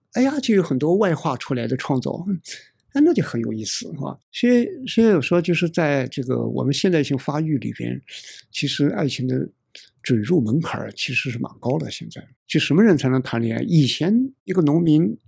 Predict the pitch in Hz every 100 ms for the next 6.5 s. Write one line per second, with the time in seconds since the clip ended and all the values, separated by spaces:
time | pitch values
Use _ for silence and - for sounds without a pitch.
0 | - - 120 120 214 208 123 135 131 202
1 | 190 - _ _ _ - _ - 165 185
2 | 208 208 240 190 143 135 127 113 113 127
3 | 175 214 214 190 - 247 247 247 - 285
4 | 240 220 185 135 143 - 151 180 160 160
5 | - _ 226 208 147 - 135 113 143 160
6 | - 160 151 170